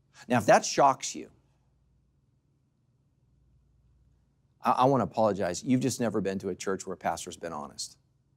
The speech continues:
about that issue. Our vision at Sandals Church is to be real.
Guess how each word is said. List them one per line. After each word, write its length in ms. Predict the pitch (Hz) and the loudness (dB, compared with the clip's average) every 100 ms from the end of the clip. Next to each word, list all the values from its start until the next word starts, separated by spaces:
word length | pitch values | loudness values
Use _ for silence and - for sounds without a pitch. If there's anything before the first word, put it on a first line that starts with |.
| _ _ - | _ _ -8
about 320 | 107 110 85 | -2 0 0
that 180 | 87 - | -6 -8
issue. 300 | 67 - - - _ _ _ _ _ _ _ _ _ _ _ _ _ _ _ _ _ _ - | -12 -12 -12 -16 _ _ _ _ _ _ _ _ _ _ _ _ _ _ _ _ _ _ 4
Our 220 | 120 127 | 4 6
vision 320 | 135 123 131 | 4 2 -2
at 100 | 120 | -4
Sandals 320 | - 110 104 | -4 -2 -4
Church 340 | - 101 95 92 | -6 -8 -6 -10
is 120 | - | -12
to 100 | 87 | -12
be 140 | 87 | -12
real. 340 | 82 73 71 | -12 -14 -16